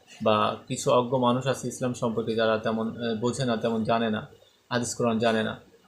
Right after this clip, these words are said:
তো তাদের কত বড় ক্ষতি করছে, এ-, একবারে ভেবে দেখেছেন? এই, এই নার ভিডিও যদি একটা অজ্ঞ লোক দেখে থাকে, তাহলে মনে করবে যে হ্যাঁ, এটাই ঠিক, এ ভাই যা বলছে সেটা ঠিক।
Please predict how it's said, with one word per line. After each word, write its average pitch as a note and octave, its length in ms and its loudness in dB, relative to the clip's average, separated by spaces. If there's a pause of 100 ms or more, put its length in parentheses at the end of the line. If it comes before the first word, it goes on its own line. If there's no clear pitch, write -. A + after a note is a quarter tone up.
তো C3+ 60 -6
তাদের C#3+ 380 2
কত D#3 180 0
বড় E3 200 0
ক্ষতি D3+ 260 -2
করছে, D#3 280 -2
এ-, C#3 300 0
একবারে C3+ 240 -2 (240)
ভেবে C#3 140 2
দেখেছেন? D3 440 2
এই, B2+ 140 0 (220)
এই D#3+ 180 -2
নার F#3 200 2
ভিডিও D#3 600 0
যদি C3+ 200 2
একটা B2+ 300 4
অজ্ঞ B2 320 0
লোক B2+ 160 0
দেখে A#2 280 -2
থাকে, A#2 240 0
তাহলে E3 280 2
মনে D#3 220 0
করবে C#3 220 0
যে C3 60 -2
হ্যাঁ, B2 280 -2
এটাই B2 320 2
ঠিক, G#2+ 200 -6 (300)
এ B2 80 -6
ভাই A#2 200 2
যা A#2+ 120 4
বলছে A2+ 280 0
সেটা A2 200 -4
ঠিক। G#2 220 -8